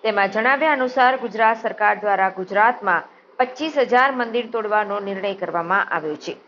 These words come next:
જે ગેરવ્યાજબી અને હિન્દુ સનાતન ધર્મના લોકોની લાગણી દુભાવનારો છે. મંદિરો એક હિન્દુ સનાતન ધર્મની આસ્થાનું કેન્દ્ર છે, ત્યારે તે મંદિરો તોડવામાં આવે તો લોકોની ધાર્મિક લાગણી દુભાય તેમ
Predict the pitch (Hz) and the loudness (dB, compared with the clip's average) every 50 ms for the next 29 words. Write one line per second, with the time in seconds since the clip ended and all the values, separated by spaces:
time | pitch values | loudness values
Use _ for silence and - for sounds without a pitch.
0 | _ _ _ _ _ _ - 175 185 165 - - 202 226 247 247 254 240 226 202 | _ _ _ _ _ _ -4 -4 -4 -2 0 2 4 4 4 4 4 2 2 2
1 | 208 - 185 190 196 208 202 - - _ _ - 196 208 214 220 240 277 277 269 | 2 0 -4 -6 -6 -6 -6 -10 -16 _ _ -8 -4 -4 -4 -2 -4 -4 -4 -2
2 | 320 330 - - 269 254 254 254 254 262 262 262 240 233 240 233 233 233 226 220 | -4 -2 0 0 2 2 2 2 2 0 -2 -2 -2 -2 -2 -2 -2 0 0 2
3 | 220 226 226 214 214 214 208 214 208 208 208 185 202 190 190 190 190 190 190 185 | 2 2 0 -2 -4 -4 -6 -6 -6 -6 -4 0 0 0 0 0 -4 -6 -6 -6
4 | 190 180 190 190 180 165 156 156 147 147 151 147 147 - 165 - - _ _ _ | -6 -4 0 0 0 0 -2 -4 -4 -4 -4 -6 -8 -10 -12 -14 -14 _ _ _
5 | _ _ _ _ - - 196 208 240 269 285 294 311 320 302 285 285 277 - - | _ _ _ _ -16 -6 -2 0 0 0 0 -2 0 4 6 6 6 6 4 0
6 | - 214 214 208 - 226 247 254 254 294 294 269 254 226 208 202 208 208 208 208 | -2 -4 -4 -4 -6 -6 -6 -4 -4 -4 -4 -4 -2 -2 0 0 0 -2 -2 -6
7 | 202 185 196 196 202 208 214 208 208 208 202 196 190 185 - - 196 170 165 170 | -6 -4 -2 -2 -2 -2 -2 -4 -4 -4 -2 -2 -2 -2 -4 -4 -6 -6 -4 -6
8 | 170 170 - - 196 226 254 254 269 240 214 - 196 190 208 233 - - - - | -8 -10 -6 -2 0 0 2 2 2 0 0 0 -2 -4 -4 -4 -6 -10 -20 -20
9 | - - 220 208 202 202 202 202 - 254 294 320 311 294 262 247 247 240 220 220 | -4 0 2 2 2 2 -2 -4 -2 -2 -2 -2 -2 -2 -2 -2 -4 -2 -2 -2
10 | 226 220 220 208 196 185 196 196 190 190 185 185 175 190 208 214 214 233 208 190 | -2 -2 -4 -4 -2 0 0 0 0 2 2 2 2 0 -2 -2 -2 -4 -4 -2
11 | 185 185 190 190 190 185 180 180 202 196 214 233 254 294 294 - - 233 214 208 | -4 -4 -6 -6 -6 -6 -6 -4 -2 0 0 0 -2 -4 -4 -4 0 2 2 2
12 | 185 196 196 196 180 185 180 170 175 165 151 151 - - 160 147 143 | 2 0 -6 -8 -6 -8 -8 -4 -4 -4 -4 -4 -6 -8 -10 -10 -10